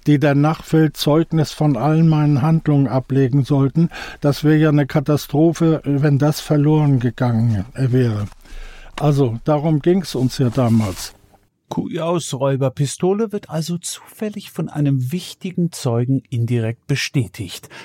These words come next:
Speaker 2: von Hans Bauer, dem persönlichen Piloten und Fahrer von Hitler. Von da an beginnt Heidemann zu recherchieren. Bevor er überhaupt direkten Kontakt zu Kujau bekommt,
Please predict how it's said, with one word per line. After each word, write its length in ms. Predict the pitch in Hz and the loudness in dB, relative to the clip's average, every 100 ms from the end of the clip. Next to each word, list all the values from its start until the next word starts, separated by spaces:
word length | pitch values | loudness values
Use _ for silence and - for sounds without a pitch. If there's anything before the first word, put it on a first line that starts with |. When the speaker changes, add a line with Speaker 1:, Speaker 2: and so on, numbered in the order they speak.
| - | -16
Speaker 2:
von 380 | - 160 151 135 | -2 0 2 0
Hans 320 | 175 165 - | -2 -4 -6
Bauer, 460 | - 135 92 - - - | -6 -8 -8 -20 -20 -12
dem 160 | 104 | -10
persönlichen 760 | - 104 107 160 160 160 156 151 | -8 -4 2 2 2 -2 -4 -4
Piloten 680 | - 117 110 120 - 160 | -2 -2 -2 -4 -2 -4
und 200 | - _ | -4 _
Fahrer 380 | - 110 101 110 | -12 -10 -10 -12
von 180 | - 151 | -2 0
Hitler. 400 | 117 - - 120 _ _ _ _ _ _ _ _ _ | 0 -2 -12 -14 _ _ _ _ _ _ _ _ _
Von 220 | - 156 | -6 -2
da 160 | - - | -2 -2
an 340 | 196 180 170 | -2 -2 -4
beginnt 520 | - 147 147 147 - | -4 0 0 0 -2
Heidemann 480 | 131 127 120 117 113 | -2 0 0 0 -2
zu 140 | - 113 | -2 -2
recherchieren. 920 | 107 - 107 - 117 87 - 113 - _ _ _ _ _ _ | -2 -4 -8 -8 -10 -12 -16 -20 -20 _ _ _ _ _ _
Bevor 520 | 143 - 196 202 196 | -6 -4 -2 -2 -2
er 200 | 147 156 | -2 -2
überhaupt 440 | 117 135 131 143 - | -2 -2 -2 -4 -4
direkten 480 | 117 139 - 131 | -2 -4 -4 -6
Kontakt 540 | 117 131 113 120 - - | -2 -2 -2 -4 -6 -8
zu 120 | 117 | -8
Kujau 440 | - 139 117 98 | -4 -2 0 0
bekommt, 500 | 98 107 127 135 151 | -2 -4 0 0 -2